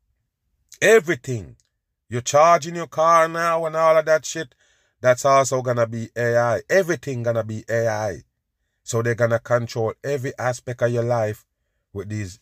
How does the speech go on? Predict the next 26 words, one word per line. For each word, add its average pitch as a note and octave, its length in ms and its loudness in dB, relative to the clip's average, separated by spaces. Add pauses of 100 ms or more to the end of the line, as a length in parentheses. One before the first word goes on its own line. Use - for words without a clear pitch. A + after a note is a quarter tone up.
(260)
computer A2+ 580 -2
systems. G#2+ 840 -6 (400)
You're G#2+ 160 -2
gonna A2+ 240 2
be A#2+ 120 -2
running D#3 480 2
off C#3+ 260 2
those C3+ 220 -6
computer B2 520 -6
systems. F#2+ 640 -14 (440)
That's B2 240 4
what A#2+ 220 0
you A#2+ 80 -4
need A#2 260 -6
to G#2 140 -4
understand. G#2 600 -4 (300)
And A2 160 0
I've A#2 100 4
been A#2+ 200 -4
telling B2 300 -2
the B2 80 -4
people B2 360 -8
about A2 300 -4
the G#2 80 -10
five A#2 420 0
G. G#2+ 380 -10